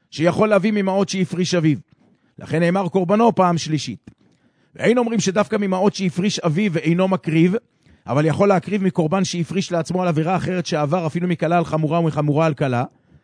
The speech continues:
כי דורשים מזה שנאמר, "והביא קורבנו שעירת עזים על חטאתו אשר חטא", שצריך שיהיה קורבנו לשם חטאו הזה. וכן אין אומרים שדווקא אם הפריש בהמה אינו יכול לשנות, כשם שאם הפריש על בהמה כדי לכפר על עוון החלף שלו והביא על דם,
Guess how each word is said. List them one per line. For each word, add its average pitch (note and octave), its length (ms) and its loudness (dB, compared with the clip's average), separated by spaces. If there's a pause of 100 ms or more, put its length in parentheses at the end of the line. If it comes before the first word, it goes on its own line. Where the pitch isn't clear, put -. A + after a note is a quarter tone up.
(420)
כי A#2 120 -6
דורשים D#3+ 400 2
מזה F#3 160 0
שנאמר, F#3+ 400 -2
"והביא F3 240 -2
קורבנו F3+ 760 -2
שעירת E3 720 -2
עזים E3 360 0
על D#3+ 120 -2
חטאתו E3 480 -2
אשר E3 180 -2
חטא", C3 360 -4 (520)
שצריך C#3+ 340 -4
שיהיה F#3 240 0
קורבנו G3 380 0
לשם F#3 300 0
חטאו F3 420 0
הזה. C3+ 200 0 (880)
וכן G#3+ 340 2
אין A3 200 -2
אומרים G#3+ 220 0
שדווקא F#3+ 360 -2
אם F#3+ 100 -2
הפריש E3+ 300 -2
בהמה F3 340 2
אינו F3+ 140 2
יכול F3+ 260 2
לשנות, D#3+ 360 0
כשם E3+ 260 -4
שאם E3+ 200 -4
הפריש F3 300 -4
על E3 80 2
בהמה D3+ 440 4 (260)
כדי E3 240 2
לכפר F#3+ 460 2
על D#3+ 100 4
עוון E3+ 220 2
החלף D#3+ 360 0
שלו D#3+ 260 2
והביא D#3 320 2
על D#3+ 80 -2
דם, D3+ 300 0